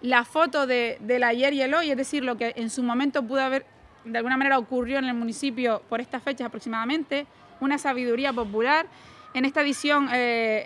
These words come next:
el se-, el señor don Manuel Denis, pues, nos hace ahí un, un recital bastante bonito. Y luego culminamos con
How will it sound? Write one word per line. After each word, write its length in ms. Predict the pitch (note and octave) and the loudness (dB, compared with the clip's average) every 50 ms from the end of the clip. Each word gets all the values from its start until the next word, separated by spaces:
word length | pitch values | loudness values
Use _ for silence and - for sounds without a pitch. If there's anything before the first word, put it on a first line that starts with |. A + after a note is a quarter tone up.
| - - | -4 -6
el 160 | B3 A#3+ A3+ | -6 -6 -4
se-, 420 | - B3+ A#3+ - - A3+ A3+ A3+ | -4 -8 -8 -4 -4 -2 -2 -2
el 120 | A3 A3 G#3 | -4 -4 -6
señor 340 | - A3+ A3+ A#3+ B3+ C4 | -6 -6 -4 -2 -2 -2
don 140 | A#3+ B3+ B3 | -2 0 0
Manuel 420 | A#3+ A3+ A3+ A#3+ B3+ C4+ C4 B3 A3+ | 0 0 0 0 0 0 0 0 -2
Denis, 300 | C4 C4 B3+ B3+ G#3+ - | -2 0 0 -2 -2 -4
pues, 140 | - A3 A3 | -4 -4 -2
nos 120 | G#3+ A3+ | -2 -2
hace 200 | A#3+ B3 - B3+ | -2 -2 -2 -2
ahí 160 | A#3+ B3 B3+ | -2 -2 -2
un, 320 | B3 A#3+ A#3 A3+ A3 A3 - - | -2 -2 -4 -4 -6 -8 -8 -8
un 100 | A#3+ A#3+ | -6 -6
recital 480 | B3+ A#3+ - A#3+ G3+ B3 A#3+ A#3+ A#3 A3 | -6 -6 -6 -6 -2 0 0 0 0 -2
bastante 360 | G#3 A3 A3 B3 A#3 - A#3+ | -4 -4 -4 -6 -6 -6 -4
bonito. 460 | A3+ A3 A#3 C4+ D4 C#4 D4+ E4 F4 - - - - - - - - - - - - - - | -4 -2 0 -2 -2 -2 -6 -8 -10 -12 -18 -20 -20 -20 -20 -20 -20 -20 -20 -20 -20 -20 -6
Y 320 | - C4+ C4+ C4+ C4 C4 B3+ | -2 0 0 2 2 2 2
luego 400 | B3 C4 C4+ C#4 D4 D4+ D4 B3 | 2 2 4 6 6 4 4 2
culminamos 640 | C4+ C#4+ B3+ C4 C4 C4 C4+ B3+ C#4 C#4+ D4+ D4 | 0 -2 0 0 2 2 2 2 4 2 2 0
con 340 | - - C#4+ D4 D4+ D4+ | 0 0 2 2 2 2